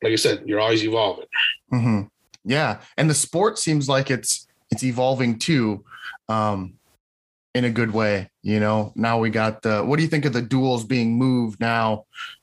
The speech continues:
Speaker 2: to, was it the week before state at the Extreme Arena?
Speaker 1: No,
Speaker 2: That's
Speaker 1: it's
Speaker 2: closer to
Speaker 1: awesome.
Speaker 2: you. Yeah.
Speaker 1: It's, it's, I've been waiting ten years for that.
Speaker 2: <laughs>
Speaker 1: I can't believe it's taken ten years to make
Speaker 2: Yeah.
Speaker 1: the switch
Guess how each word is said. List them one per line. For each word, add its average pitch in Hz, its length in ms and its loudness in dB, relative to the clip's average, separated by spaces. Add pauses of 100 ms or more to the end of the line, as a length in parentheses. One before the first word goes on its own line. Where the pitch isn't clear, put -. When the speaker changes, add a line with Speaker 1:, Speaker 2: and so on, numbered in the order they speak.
Speaker 2:
to, 117 380 0 (160)
was 113 200 2
it 107 160 0
the 104 80 -2
week 113 260 0
before 120 640 0 (560)
state - 500 -2 (280)
at 113 120 0
the - 100 0
Extreme 127 440 0
Arena? 131 480 0 (260)
Speaker 1:
No, 123 120 2
Speaker 2:
That's 123 120 2
Speaker 1:
it's - 40 -2
Speaker 2:
closer 127 280 2
to 117 60 -2
Speaker 1:
awesome. 131 100 2
Speaker 2:
you. 127 60 -2 (320)
Yeah. 120 240 2
Speaker 1:
It's, - 400 -2
it's, 113 180 2 (500)
I've 131 160 0
been 135 120 2
waiting 135 240 2
ten 147 200 2
years 135 320 2
for 110 180 -2
that. 127 280 4 (160)
Speaker 2:
<laughs> - 140 -12
Speaker 1:
I 120 80 2
can't 139 240 0
believe 139 220 4
it's 123 200 -6 (160)
taken 123 300 2
ten 123 220 2
years 120 320 2
to 113 100 -10
make 107 100 0
Speaker 2:
Yeah. 113 120 2
Speaker 1:
the 113 120 -8 (160)
switch 117 320 2